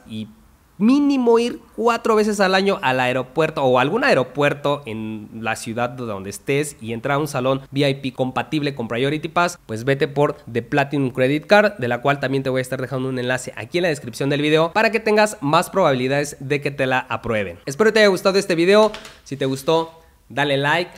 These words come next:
déjame aquí en la sección de comentarios, por favor, qué tarjeta de crédito tienes, si es American Express, de Gold Elite,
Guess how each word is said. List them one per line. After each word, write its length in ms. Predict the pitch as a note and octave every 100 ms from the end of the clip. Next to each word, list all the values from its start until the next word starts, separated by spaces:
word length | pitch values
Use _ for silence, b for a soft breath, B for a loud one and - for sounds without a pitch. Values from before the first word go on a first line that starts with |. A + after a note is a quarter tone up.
| -
déjame 400 | C3 D#3 F3 C#3+
aquí 180 | B2 D3+
en 40 |
la 80 | D#3
sección 320 | D3 A#2 C3+
de 100 | C#3+
comentarios, 600 | C#3 G#2 G#2 A2+ B2+ C3
por 160 | - G2+
favor, 320 | A2+ B2 C3 - _
qué 100 | C3+
tarjeta 340 | C3+ B2 B2+ B2
de 100 | A2
crédito 340 | A#2+ A#2+ A2
tienes, 380 | - C3 C#3 C3+
si 120 | B2
es 100 | A#2
American 400 | A2+ A#2 A2+ A2+
Express, 520 | C3+ - G3 G3 G3 -
de 160 | A#2
Gold 200 | G#2+ A#2+
Elite, 400 | A#2 D3 F#3+ -